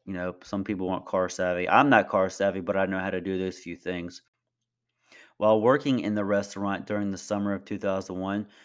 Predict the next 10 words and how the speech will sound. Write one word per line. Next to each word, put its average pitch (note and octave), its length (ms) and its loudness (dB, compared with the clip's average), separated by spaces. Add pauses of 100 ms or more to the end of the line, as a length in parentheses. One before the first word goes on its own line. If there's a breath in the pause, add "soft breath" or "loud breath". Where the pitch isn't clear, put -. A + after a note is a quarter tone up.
(100)
the G2+ 100 -8
co-worker A2 720 0
unknowingly A#2 720 0
gained G#2+ 380 -4
an D#2+ 160 -12
insight G2+ 580 -4
into F#2+ 240 -10
Travis's G2+ 540 -4
double F#2 340 -4
life. F2+ 280 -2